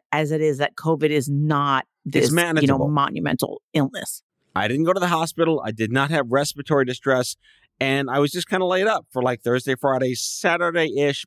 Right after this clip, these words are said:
Speaker 2: back Sun-, Saturday night. Came to the office Monday. Today's Tuesday. I'm fine. My wife and daughter,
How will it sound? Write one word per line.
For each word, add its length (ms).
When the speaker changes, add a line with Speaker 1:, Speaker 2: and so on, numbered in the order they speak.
Speaker 2:
back 320
Sun-, 320
Saturday 340
night. 320
Came 200
to 80
the 120
office 380
Monday. 340
Today's 320
Tuesday. 560
I'm 180
fine. 560
My 180
wife 360
and 120
daughter, 420